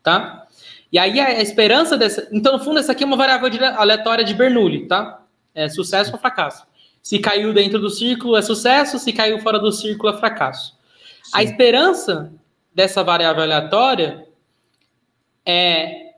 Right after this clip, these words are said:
Speaker 1: zero menos a probabilidade de cair fora do círculo, mais um vezes a probabilidade de cair dentro do círculo. Então, a esperança dessa variável aleatória é a pró-, é a própria probabilidade de cair dentro do círculo. Tá?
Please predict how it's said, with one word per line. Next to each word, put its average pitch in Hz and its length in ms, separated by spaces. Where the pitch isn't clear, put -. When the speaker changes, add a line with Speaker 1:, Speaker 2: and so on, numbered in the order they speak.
Speaker 1:
zero 202 440
menos 190 320
a 180 80
probabilidade 175 400
de - 60
cair 160 220
fora 165 200
do 196 120
círculo, 269 420
mais 220 340
um 269 180
vezes 240 200
a 233 60
probabilidade 220 460
de - 60
cair 220 160
dentro 220 240
do 254 80
círculo. 180 440
Então, 202 140
a 208 60
esperança 233 420
dessa 226 260
variável 190 340
aleatória 208 320
é 233 40
a 220 100
pró-, 247 420
é 214 120
a 220 80
própria 247 300
probabilidade 226 920
de 185 120
cair 208 300
dentro 208 260
do 214 80
círculo. - 420
Tá? 160 380